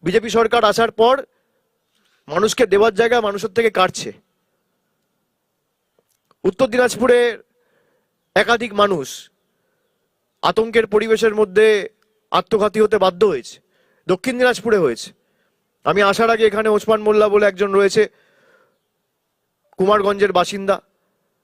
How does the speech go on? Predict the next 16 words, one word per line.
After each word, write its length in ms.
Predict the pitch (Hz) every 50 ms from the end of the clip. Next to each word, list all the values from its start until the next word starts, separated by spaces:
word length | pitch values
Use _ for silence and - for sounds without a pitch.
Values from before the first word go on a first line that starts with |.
| _ _ _ _ _ _ _ _ _ _ _ _ _ _ _ _ _ _ _ _ _ _ -
বলে 100 | 185 202
এমনভাবে 400 | 196 214 254 269 262 247 254 262
ওরা 160 | 262 254 262 226
ভয় 240 | 170 185 196 220
দেখিয়েছে, 480 | 208 240 233 220 226 190 170 - - 107 101 - - - _ _ _
তার 140 | _ 175 170 - 190
পরিবারের, 420 | 202 247 247 262 254 247 247 233 208 180 - _ _ _ _ _
তার 120 | - 196 185 -
স্ত্রী, 200 | - - 214 247 240 202 -
তার 160 | - 185 190
ছেলে 320 | - - 214 226 240 226 185 127 117
আমাকে 240 | 139 170 202 196 202
বলছে 360 | 185 165 147 120 - - 127 - - _ _ _ _ _ _ _ _ _ _ _ _ _ _ -
যে 40 | 180
আমরা 180 | 196 214 240 226 175
বুঝিয়েও 440 | 170 196 185 170 233 262 254 220 160